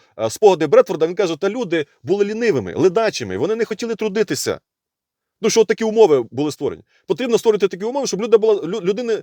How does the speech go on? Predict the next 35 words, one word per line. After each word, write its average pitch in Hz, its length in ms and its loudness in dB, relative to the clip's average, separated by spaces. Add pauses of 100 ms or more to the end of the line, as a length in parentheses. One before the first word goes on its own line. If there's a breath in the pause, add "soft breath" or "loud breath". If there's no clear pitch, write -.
(140)
людина 202 320 -2
була 190 180 4
зацікавленою 190 880 -2 (340)
в, 160 300 4 (340)
е, 110 500 2
плодах 185 380 4
своєї 185 260 0
праці. 175 440 -2 (320)
Це 196 200 2
має 190 260 2
бути 180 180 0
правильна 185 300 0
податкова 185 520 0
система, 120 420 -6 (180 soft breath)
це 180 120 -4
має 196 180 0
бу-, 180 180 -2
бути 170 300 -2
правильна 180 340 0
інша 190 340 -2
атмосфера 135 380 -2 (140 soft breath)
вільної 190 220 4
економіки. 160 440 -4 (120)
Людина 240 280 0
буде 226 160 0
зацікавлена. 196 540 0
І 165 60 0
тоді 214 220 -2
дбайлива 175 540 4
рука 226 360 0
збагачує, 175 640 -2
написано 127 300 -6
в - 20 -12
Святому 117 200 -10
Письмі. - 220 -12